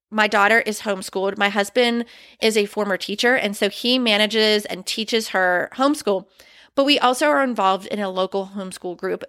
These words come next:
that meets Friday mornings. So that's my, that's on my calendar. I take her to that homeschool group and I hang out there. But I also have throughout the day time to do administrative work.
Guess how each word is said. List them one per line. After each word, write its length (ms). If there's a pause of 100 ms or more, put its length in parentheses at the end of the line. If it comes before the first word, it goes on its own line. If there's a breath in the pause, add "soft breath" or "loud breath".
that 160
meets 400
Friday 340
mornings. 480
So 400 (580 soft breath)
that's 320
my, 380
that's 220
on 160
my 160
calendar. 500
I 140
take 200
her 80
to 100
that 180
homeschool 440
group 320
and 120
I 340 (320 loud breath)
hang 240
out 200
there. 320 (240 loud breath)
But 100
I 80
also 380
have 380 (360 loud breath)
throughout 400
the 80
day 360
time 440
to 100
do 460 (360 loud breath)
administrative 640
work. 400